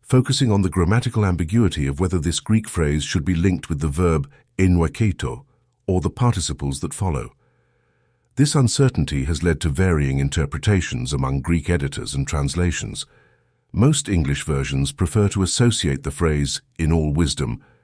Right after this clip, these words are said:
with the participles, a decision Leedy finds compelling. He believes that wisdom is a quality more logically associated with teaching and admonishing,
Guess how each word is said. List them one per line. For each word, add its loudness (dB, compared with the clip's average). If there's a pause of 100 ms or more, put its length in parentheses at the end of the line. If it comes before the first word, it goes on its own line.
(120)
with -2
the 0
participles, -4 (560)
a 0
decision 2
Leedy 0
finds -4
compelling. -2 (680)
He 6
believes 4
that -2
wisdom 0
is -2
a -4
quality -2
more 2
logically -2
associated -2
with -6
teaching -2
and -2
admonishing, -2